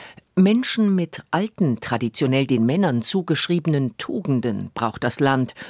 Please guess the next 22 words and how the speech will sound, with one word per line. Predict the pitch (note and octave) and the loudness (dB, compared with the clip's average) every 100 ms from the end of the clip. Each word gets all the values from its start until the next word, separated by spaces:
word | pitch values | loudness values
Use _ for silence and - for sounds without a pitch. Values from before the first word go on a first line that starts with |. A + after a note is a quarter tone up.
| - | -4
welchen | F3 E3 D3 D3+ | 0 2 2 -2
Geschlechts | C3+ B2+ C#3 B2+ - | 0 0 0 -2 -4
auch | - A2 | -6 -4
immer. | - D3+ - - _ - - | -2 -2 -4 -12 _ -18 -14
Ja, | - D#3+ C#3 D3 C4+ - - - - | 0 2 2 0 -4 -12 -20 -20 -4
wir | G3 | -2
brauchen | - G3 B3+ A#3 | 0 -2 0 2
Männer, | E3+ D3+ G3+ A#3+ | 4 4 2 0
die | A#3 G#3 | -2 -6
sich | G3+ F#3 F3 - | -4 -6 -8 -10
klassischer | - G#3 - A#3+ D#3+ | -6 -4 -2 0 0
Rollenmuster | B2 B2 E3 F3 D#3 C#3 - C3+ | 0 0 2 2 2 0 -2 0
erinnern | C3+ - D#3 G#3+ A3 A3+ - - _ _ - | 0 0 0 2 2 0 -4 -20 _ _ -4
und | E3+ D#3 | -2 -2
dennoch | F#3 G#3+ - | -2 -4 -4
die | - B2+ | -6 -2
neuen | B2 E3+ G3 C#3+ | -2 0 0 0
Interpretationen | A#2+ B2+ - C#3 C3 - F3 F#3 E3 | 0 -2 -2 -2 -2 0 2 4 2
der | C3 | 0
Geschlechterrolle | B2+ - D#3+ C#3+ C#3 B2+ C3+ | -2 0 0 0 0 2 2
nicht | C3 C3+ - | 2 0 -4
preisgeben. | - E3 C#3 - F2+ - | -6 -2 -2 -2 -6 -10